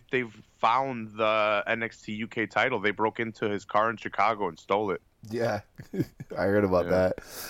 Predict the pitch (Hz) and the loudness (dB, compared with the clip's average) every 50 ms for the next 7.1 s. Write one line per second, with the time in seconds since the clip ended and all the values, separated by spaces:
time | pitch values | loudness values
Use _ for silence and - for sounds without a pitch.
0 | - - - 104 95 127 127 117 104 107 110 104 101 101 101 127 123 113 107 - | -16 -14 -14 -12 -4 2 4 6 6 6 6 4 4 4 2 2 -2 -4 -6 -10
1 | - - - 107 - - - - 92 87 85 85 - - - - - 110 107 113 | -14 -12 -12 -12 -12 -14 -6 -2 -2 -2 -2 -2 -4 -6 -2 2 2 4 2 2
2 | - - - - - 107 92 87 - - - - 131 113 110 104 117 113 107 101 | 0 -2 -2 -2 0 -2 -4 -4 -6 -10 0 2 4 4 4 2 2 2 4 4
3 | 98 98 98 104 107 107 - - - - - - 120 113 101 98 98 98 101 104 | 2 2 -2 -6 -12 -14 -16 -18 -18 -18 -2 4 4 4 4 4 0 -4 -6 -6
4 | - - 110 107 101 101 98 95 98 98 95 95 92 92 - - 101 98 95 95 | -4 -2 0 0 2 0 0 0 0 2 2 0 0 -2 -6 -6 -2 0 0 0
5 | 95 95 95 92 92 92 92 87 87 107 - - _ _ _ - - 143 185 233 | 0 0 0 0 0 0 0 0 -2 -4 -6 -12 _ _ _ -16 -12 -10 -6 -6
6 | 233 226 240 247 247 214 - - - - 240 247 240 175 117 95 85 78 110 139 | -4 -2 -2 0 0 -2 -2 -6 -2 0 2 2 4 2 2 0 -4 -8 -10 -12
7 | 160 | -14